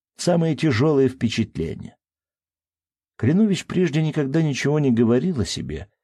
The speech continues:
кроме того, что он отца и матери лишился еще в детстве. «Сколько я себя не помню», — продолжал он, обращаясь больше к Настеньке,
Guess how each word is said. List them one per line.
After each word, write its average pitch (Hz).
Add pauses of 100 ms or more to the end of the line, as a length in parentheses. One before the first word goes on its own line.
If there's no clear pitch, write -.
(140)
кроме 104
того, 101
что 101
он 98
отца 98 (260)
и 90
матери 101
лишился 104
еще 117
в 139
детстве. - (1120)
«Сколько -
я 135
себя 120
не 110
помню», — 95
продолжал 87
он, 90
обращаясь 85
больше 90
к -
Настеньке, -